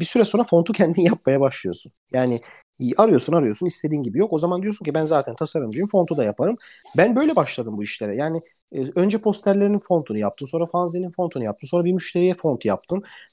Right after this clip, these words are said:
Font yaptığımdan kastım bazen sadece başlık için bir font tasarlıyorum. Yani atıyorum orada diyelim ki elma yazıyor. O elmayı,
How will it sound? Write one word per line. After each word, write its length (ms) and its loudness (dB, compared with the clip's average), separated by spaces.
Font 220 4
yaptığımdan 440 2
kastım 540 -2
bazen 300 4
sadece 580 -2
başlık 400 -2
için 220 -4
bir 40 -4
font 260 -6
tasarlıyorum. 560 -2
Yani 160 0
atıyorum 340 0
orada 280 4
diyelim 300 2
ki 260 -2
elma 320 6
yazıyor. 420 2
O 120 -4
elmayı, 540 2